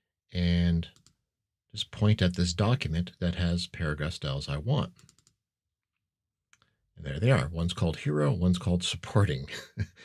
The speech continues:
And I'm gonna apply supporting to the text I've got highlighted right now. And sometimes it gets a plus sign and doesn't actually change the text.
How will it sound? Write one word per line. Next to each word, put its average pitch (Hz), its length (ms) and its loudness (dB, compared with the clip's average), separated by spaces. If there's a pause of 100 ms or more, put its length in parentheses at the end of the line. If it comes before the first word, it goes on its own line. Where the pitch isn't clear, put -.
(260)
And 87 100 2
I'm 95 120 6
gonna 87 220 4
apply 80 320 -4
supporting 85 640 -2
to - 100 -10
the 71 100 -8
text - 300 -6
I've 73 140 -6
got 71 180 -4
highlighted 69 480 -2
right 64 220 -8
now. 95 340 0 (1160)
And 76 300 -4 (100)
sometimes 87 540 0
it 73 60 -8
gets - 180 -6
a - 60 -6
plus 98 260 0
sign 90 220 4
and 82 80 2
doesn't 87 240 0
actually 78 320 -6
change 95 420 0
the 87 100 -2
text. 87 380 -6